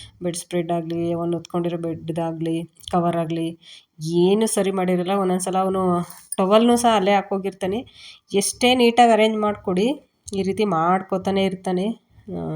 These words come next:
ನಾನಂತೂ ಅವಾಗವಾಗ ಕ್ಲೀನ್ ಮಾಡ್ಕೋತಾ ಇರ್ತೀನಿ, ಹೇಳ್ತಾ ಇರ್ತೀನಿ, "ನೀನೇನು ಇವಾಗ ಚಿಕ್ಕನಲ್ಲ ಕಣಪ್ಪ, ನಿನ್ನ ರೂಮ್ ನೀನು ನೀಟಾಗಿ ಇಟ್ಕೋ" ಅಂತ.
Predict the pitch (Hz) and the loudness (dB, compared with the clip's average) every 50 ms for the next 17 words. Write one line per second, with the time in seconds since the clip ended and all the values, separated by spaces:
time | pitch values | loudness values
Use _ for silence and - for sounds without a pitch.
0 | 156 156 156 165 165 185 175 165 170 175 190 196 190 190 190 202 190 170 170 185 | -6 -6 -8 -10 -8 -8 -8 -4 -2 -2 -2 -2 -2 -4 -4 -2 -2 0 0 0
1 | 185 190 190 190 190 - 190 180 185 190 185 175 170 175 - 180 - 185 180 180 | 0 -2 -2 -4 -4 -2 0 0 0 0 -2 -4 -4 -6 -8 -8 -6 -4 -4 -4
2 | 175 175 - 170 190 208 - - - - - - - - - _ 220 226 226 226 | -4 -6 -8 -8 -6 -8 -8 -14 -20 -20 -20 -20 -20 -20 -12 _ 2 2 2 6
3 | - 240 240 233 240 254 233 233 226 226 233 240 247 240 220 220 220 220 - 214 | 8 8 8 10 8 4 2 2 2 2 2 2 2 2 0 0 -2 -2 -6 -8
4 | - - 220 220 220 214 202 202 202 - 202 196 190 - 202 202 202 190 196 196 | -4 -2 -2 0 0 0 0 -2 -2 -2 -4 -4 -2 -2 -2 0 0 -2 -2 -2
5 | 196 196 190 180 196 208 220 208 196 196 190 180 180 190 185 208 202 190 185 185 | -2 -2 -2 -2 -2 -2 -2 -2 -2 0 0 0 0 0 0 -2 -2 -2 -4 -6
6 | - _ - 190 185 180 180 180 | -8 _ -4 -2 -2 -2 -2 -2